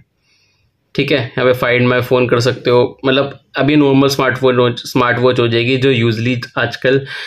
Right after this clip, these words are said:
budget segment के अंदर स्मार्ट वॉच आ रही है, ठीक है। बाकी जैसे basic functions के बारे में बात करूँ तो of course ये, uh, voice record वगैरह हो गया या music play and pause हो गया,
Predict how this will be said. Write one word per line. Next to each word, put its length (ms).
budget 260
segment 460
के 60
अंदर 220
स्मार्ट 360
वॉच 300
आ 120
रही 180
है, 180
ठीक 160
है। 80
बाकी 280
जैसे 300
basic 340
functions 420
के 80
बारे 180
में 140
बात 300
करूँ 280
तो 340
of 80
course 320
ये, 360
uh, 200
voice 340
record 460
वगैरह 380
हो 240
गया 300
या 180
music 560
play 220
and 160
pause 240
हो 140
गया, 300